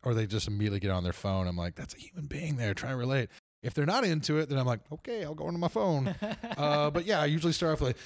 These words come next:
Speaker 1: "Hey, how's it going? How's your day been?" Right? I'll try and do a realistic, grounded, truthful improv scene with them. Like, "Oh, what are you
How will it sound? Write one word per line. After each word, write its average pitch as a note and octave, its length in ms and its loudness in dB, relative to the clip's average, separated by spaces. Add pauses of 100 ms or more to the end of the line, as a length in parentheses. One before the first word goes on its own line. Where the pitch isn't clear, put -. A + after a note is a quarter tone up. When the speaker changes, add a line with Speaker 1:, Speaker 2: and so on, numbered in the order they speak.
(140)
Speaker 1:
"Hey, A3 100 0
how's G#3+ 160 2
it F#3+ 60 -2
going? G#3 200 4
How's D#3 160 2
your F3 80 0
day G#3 220 2
been?" A#2 380 0
Right? B2 260 -4 (480)
I'll C3 120 2
try C#3 180 4
and B2+ 80 4
do C3+ 80 4
a B2+ 60 4
realistic, B2 500 2
grounded, A#2 480 2
truthful A#2 560 0
improv A2+ 420 0
scene G#2 240 -2
with F#2+ 140 -4
them. F#2 160 -2
Like, F2+ 220 -2
"Oh, B2+ 80 -2
what D3 100 2
are - 20 2
you E3+ 40 2